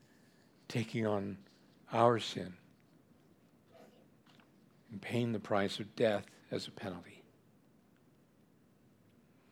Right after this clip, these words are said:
God's only begotten Son, whom he put forward. It took this much. There was no other way to reconcile man to the Father.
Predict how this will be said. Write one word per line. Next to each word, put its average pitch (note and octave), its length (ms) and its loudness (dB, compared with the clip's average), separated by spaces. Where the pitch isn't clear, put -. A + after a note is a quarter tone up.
God's A2 320 4
only A#2+ 240 2
begotten G#2+ 400 0
Son, F2+ 340 -4
whom A2+ 140 -6
he A#2 200 -2
put A2+ 220 -2
forward. F#2+ 460 -6
It A2 140 -6
took - 220 2
this B2 280 2
much. - 360 -16
There - 80 -10
was F#2+ 140 -8
no C3 200 6
other D#3 180 8
way B2 320 10
to A#2 140 0
reconcile A2+ 520 4
man G2 300 0
to G#2+ 60 0
the G2 100 -2
Father. F2 400 -4